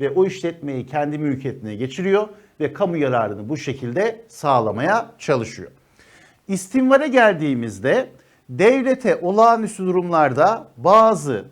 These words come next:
taşınır malların mülkiyetini ya da kullanım hakkını, taşınmazların ise sadece kullanım hakkını kazandıran mal edinme yöntemidir.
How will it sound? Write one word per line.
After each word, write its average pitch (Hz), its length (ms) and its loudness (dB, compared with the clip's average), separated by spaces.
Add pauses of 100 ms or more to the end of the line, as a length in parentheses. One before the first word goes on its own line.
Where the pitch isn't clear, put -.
(140)
taşınır 175 460 -4
malların 113 580 -4 (160)
mülkiyetini 123 800 -4
ya 104 140 -8
da 98 100 -10
kullanım 110 360 -8
hakkını, 165 520 -6 (540)
taşınmazların 190 920 -4
ise 127 260 -6
sadece 165 720 -2 (300)
kullanım 208 320 0
hakkını 120 340 -4
kazandıran 120 680 -4
mal 180 160 -2
edinme 139 160 -4
yöntemidir. 127 640 -6